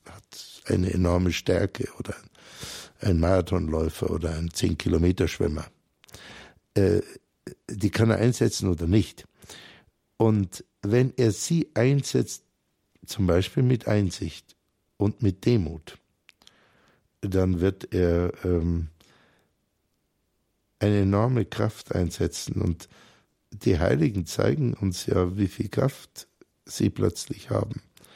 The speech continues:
Ich meine, der Pfarrer von Ars oder auch andere, ich meine, es gab geniale Heilige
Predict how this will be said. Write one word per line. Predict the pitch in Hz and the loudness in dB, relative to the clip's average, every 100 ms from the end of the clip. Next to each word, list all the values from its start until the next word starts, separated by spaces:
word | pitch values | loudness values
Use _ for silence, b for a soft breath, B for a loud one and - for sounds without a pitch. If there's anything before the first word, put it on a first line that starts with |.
| B B B B | B B B B
Ich | - | -4
meine, | - 98 | 2 2
der | 95 | 2
Pfarrer | - 107 98 | 2 2 2
von | - 104 95 | 0 -2 0
Ars | 95 113 107 - - - - _ _ _ | 0 2 0 -2 -12 -16 -20 _ _ _
oder | - 95 101 | -4 0 2
auch | 98 - | 0 0
andere, | 113 143 127 98 90 B B B B B B B _ _ _ | 2 2 4 2 0 B B B B B B B _ _ _
ich | 104 | 2
meine, | 104 107 | 2 2
es | 98 | 0
gab | 101 104 - _ _ - - _ _ | 0 0 -4 _ _ -20 -20 _ _
geniale | 98 117 117 110 117 123 147 107 80 | 0 2 4 4 4 6 4 4 0
Heilige | 85 76 76 76 - | -2 -4 -6 -8 -12